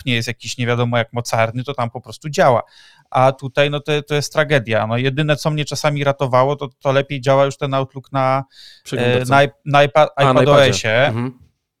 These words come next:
Speaker 1: I na iPadzie też testowałem, żeby nie przez apkę, tylko właśnie, wiesz, y, przez
Speaker 2: Przez
Speaker 1: stronę.
Speaker 2: przeglądarkę. No i to też wyglądało w miarę.
Speaker 1: To, to, to w miarę, w miarę działało, chociaż potrafiło się tam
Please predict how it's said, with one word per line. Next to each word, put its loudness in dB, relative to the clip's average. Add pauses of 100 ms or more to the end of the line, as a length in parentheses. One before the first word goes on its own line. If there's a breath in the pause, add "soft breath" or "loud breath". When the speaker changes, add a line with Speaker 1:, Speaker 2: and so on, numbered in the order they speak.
(320)
Speaker 1:
I -2
na 4
iPadzie 0
też -10
testowałem, -4
żeby -6
nie -6
przez -6
apkę, -2
tylko -8
właśnie, -4
wiesz, -2
y, -2 (180)
przez -6
Speaker 2:
Przez -2
Speaker 1:
stronę. 2
Speaker 2:
przeglądarkę. 0 (180)
No -6
i -10
to -2
też -2
wyglądało -4
w -8
miarę. -4
Speaker 1:
To, 6 (160)
to, 2
to -4
w -12
miarę, 2
w -12
miarę 4
działało, 6
chociaż -6
potrafiło -4
się -8
tam -2